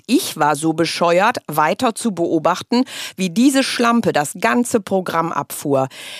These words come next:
Gegen Tim stolpern, sich debil lachend von ihm auffangen lassen, mit einem Hinterbein am anderen rauf und runter fahren, sich lasziv mit einer Pfote durchs Fell gehen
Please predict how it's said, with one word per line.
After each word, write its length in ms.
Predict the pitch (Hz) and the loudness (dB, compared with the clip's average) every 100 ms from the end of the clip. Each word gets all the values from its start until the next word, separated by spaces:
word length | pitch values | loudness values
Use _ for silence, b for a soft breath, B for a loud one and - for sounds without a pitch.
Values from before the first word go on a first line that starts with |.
| B - | B 0
Gegen 380 | 180 156 151 | 2 4 2
Tim 300 | - 196 233 | 2 4 4
stolpern, 1000 | 233 - 202 214 262 285 262 262 262 262 247 B 247 | 4 0 2 4 4 2 0 2 2 0 -2 B -10
sich 240 | 190 185 - | -4 -4 0
debil 400 | 180 160 180 175 | 0 2 2 4
lachend 460 | 160 185 226 202 | 4 2 0 -2
von 180 | - 165 | -2 -2
ihm 180 | 175 156 - | 0 -2 2
auffangen 680 | 165 269 - 262 247 240 214 | 4 2 2 0 2 4 4
lassen, 440 | 202 202 220 185 | 2 0 -2 0
mit 200 | 185 - | -2 -2
einem 400 | 165 214 269 254 | 2 4 6 6
Hinterbein 680 | 233 226 214 196 165 190 185 | 6 2 2 2 2 0 0
am 200 | 170 165 | -2 -2
anderen 560 | 151 220 240 220 185 170 | 0 4 4 4 2 0
rauf 360 | 147 151 147 | 2 2 2
und 200 | 156 151 | 0 -2
runter 520 | 143 160 269 - 226 208 | 2 4 4 4 0 2
fahren, 500 | 208 185 180 170 165 B B B | 0 2 2 -2 -6 B B B
sich 240 | - 208 - | -2 -2 2
lasziv 760 | 185 170 - - 262 285 - 226 | 2 0 -6 -4 0 0 2 0
mit 200 | 170 - | 0 0
einer 320 | 175 202 170 | 0 2 0
Pfote 400 | - 185 175 180 | 0 -2 0 -2
durchs 300 | 160 151 - | -2 -4 -6
Fell 420 | - 208 254 254 | -2 2 4 4
gehen 320 | 196 208 208 | 2 0 0